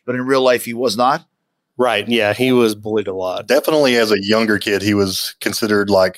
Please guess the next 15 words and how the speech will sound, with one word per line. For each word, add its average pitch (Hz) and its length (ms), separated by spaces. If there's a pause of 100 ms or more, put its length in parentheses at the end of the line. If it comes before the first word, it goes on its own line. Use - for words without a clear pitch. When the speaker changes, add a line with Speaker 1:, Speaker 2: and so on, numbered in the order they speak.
(160)
Speaker 3:
a 104 60
husky 107 420
kid, 101 380 (260)
and 98 320 (100)
he 175 140
grew 156 180
up 135 120
to 123 80
be 113 100
fine, 120 560
but 101 320
definitely 104 400
had 98 180
some 95 140
issues. 95 460